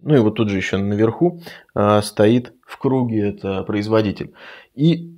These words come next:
обратите внимание, здесь написано "унтер-офицер, ридер". А, то есть какой-то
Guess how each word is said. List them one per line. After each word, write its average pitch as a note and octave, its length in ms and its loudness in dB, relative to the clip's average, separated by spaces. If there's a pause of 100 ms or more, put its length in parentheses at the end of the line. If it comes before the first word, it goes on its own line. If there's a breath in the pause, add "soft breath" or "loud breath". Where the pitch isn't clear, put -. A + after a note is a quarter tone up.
обратите B2 460 4
внимание, B2+ 400 4
здесь A2 200 0
написано G#2 460 -2
"унтер-офицер, A#2 880 2
ридер". G#2+ 460 2 (300 loud breath)
А, G#2 240 -2
то A2 120 -2
есть - 300 -4
какой-то A#2+ 580 0